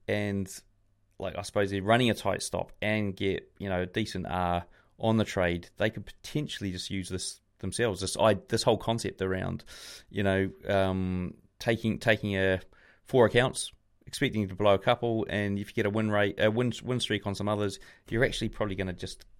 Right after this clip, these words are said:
completely annihilate that growth. Um, even if you had four trades and you were risking forty percent per trade, you won all four of them, and you had,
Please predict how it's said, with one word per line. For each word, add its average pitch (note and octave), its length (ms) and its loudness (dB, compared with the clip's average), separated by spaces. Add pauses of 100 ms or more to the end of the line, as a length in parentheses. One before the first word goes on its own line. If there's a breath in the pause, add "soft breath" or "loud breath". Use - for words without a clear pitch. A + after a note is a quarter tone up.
(100)
completely A2 680 -2
annihilate F#2 640 -2
that D2 140 -2
growth. F2+ 440 -2 (520 soft breath)
Um, F#2 380 0
even A#2 160 0
if - 140 -2
you G#2+ 80 0
had G2 120 0
four G#2 200 0
trades F#2 580 0
and F#2+ 160 -4
you F#2+ 100 0
were F2+ 60 -4
risking G2 300 -4
forty G2+ 260 -2
percent F#2 220 -6
per F#2 100 -4
trade, F2+ 320 -4
you F#2+ 60 -8
won A2 160 2
all G#2 100 0
four G2+ 260 0
of F2+ 80 0
them, G2+ 220 -4 (500 loud breath)
and G2 380 0
you F#2+ 160 -2
had, F2+ 360 0